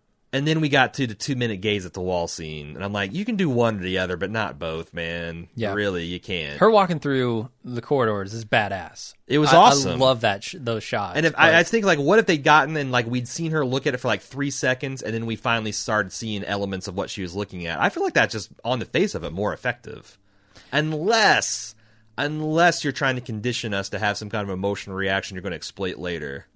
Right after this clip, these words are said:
Speaker 2: Oh, I had an emotional
Speaker 1: Which that's
Speaker 2: reaction. I, I was looking at this scene, and they kept not showing what they were looking at, and I'm
Speaker 1: Uh-huh.
Speaker 2: like, "If they don't fucking show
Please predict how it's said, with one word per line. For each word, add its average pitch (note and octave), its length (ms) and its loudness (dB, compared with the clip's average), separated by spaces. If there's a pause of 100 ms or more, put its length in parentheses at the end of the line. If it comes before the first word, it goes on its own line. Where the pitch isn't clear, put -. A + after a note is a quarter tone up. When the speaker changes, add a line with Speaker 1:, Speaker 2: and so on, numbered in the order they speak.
(240)
Speaker 2:
Oh, D#3 140 2
I F#3 140 4
had G3 160 4
an D3+ 60 -2
emotional B2+ 360 -2
Speaker 1:
Which A#2 100 4
that's B2 260 4
Speaker 2:
reaction. F2+ 220 -14 (440)
I, D3+ 200 4
I E3+ 100 8
was E3 140 2
looking D3+ 160 0
at B2+ 120 0
this A#2 100 -4
scene, C#3 320 -2
and B2 180 -2
they A2 120 0
kept - 360 -2
not C3 360 0
showing C3 340 -2
what A2+ 180 -2
they A#2 120 -2
were G#2+ 100 -2
looking A#2+ 320 -4
at, D#3 140 0
and C3+ 100 0
I'm C#3+ 80 0
Speaker 1:
Uh-huh. D3+ 80 2
Speaker 2:
like, D3+ 180 2 (320)
"If - 140 -8
they G#3+ 140 8
don't D#4+ 160 6
fucking F3 380 6
show B2 600 2